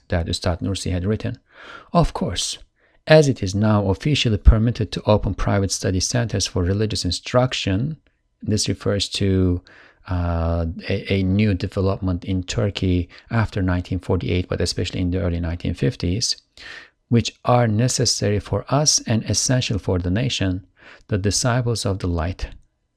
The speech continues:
that is, the readers of the Risale-i Nur, should each open a tiny study center of light everywhere as much as possible. It is true that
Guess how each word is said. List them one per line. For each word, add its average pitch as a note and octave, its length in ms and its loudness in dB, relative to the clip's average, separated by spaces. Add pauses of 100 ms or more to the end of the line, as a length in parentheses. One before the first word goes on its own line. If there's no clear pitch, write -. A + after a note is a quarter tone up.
(240)
that F2+ 200 0
is, F2 220 0
the E2+ 240 0
readers F2+ 360 0
of F2 140 -4
the F2 100 -4
Risale-i E2+ 520 -4
Nur, G#2 260 -2 (480)
should - 380 0 (160)
each C3+ 380 6
open - 360 2
a G2 140 2
tiny G#2+ 500 0
study G2 380 0
center A2 440 -2
of G2 240 -2
light F#2+ 480 0
everywhere F#2+ 680 0 (180)
as G2+ 220 2
much G2+ 200 -2
as - 120 -2
possible. F2+ 560 -4 (680)
It - 240 0
is A#2+ 300 2
true C#3+ 460 4
that F2+ 200 0